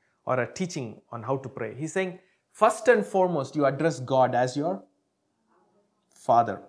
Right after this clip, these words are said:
That is very powerful. "Our Father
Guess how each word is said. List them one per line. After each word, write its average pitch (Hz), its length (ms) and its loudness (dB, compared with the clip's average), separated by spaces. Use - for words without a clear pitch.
That 143 160 2
is 139 120 -2
very 160 760 -2
powerful. 123 680 -2
"Our 180 280 6
Father 175 880 4